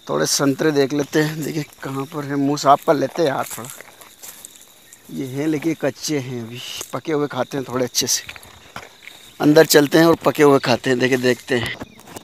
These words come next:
थोड़ी मटर खा लेते हैं यार, इससे भी पौष्टिक रहती है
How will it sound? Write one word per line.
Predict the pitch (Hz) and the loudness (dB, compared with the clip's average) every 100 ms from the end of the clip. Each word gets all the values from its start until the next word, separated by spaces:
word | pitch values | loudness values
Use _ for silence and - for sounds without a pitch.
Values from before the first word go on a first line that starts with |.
| - - - - | -20 -20 -20 -6
थोड़ी | 160 190 | -2 0
मटर | 156 131 175 | 0 -2 -4
खा | - 165 | 2 4
लेते | 202 - | 4 2
हैं | 110 | -4
यार, | - - - | -8 -12 -8
इससे | - - 165 | -4 -2 -2
भी | 160 196 - _ - _ - _ - - - - _ _ - - - _ - - _ _ - - - - - _ - - - _ - - - | -4 -8 -12 _ -20 _ -20 _ -20 -20 -20 -20 _ _ -20 -20 -20 _ -20 -20 _ _ -20 -20 -20 -20 -20 _ -6 -6 -10 _ -20 -20 -6
पौष्टिक | 160 - 165 | -4 -2 -2
रहती | 151 127 156 | -2 -2 -6
है | 151 | -10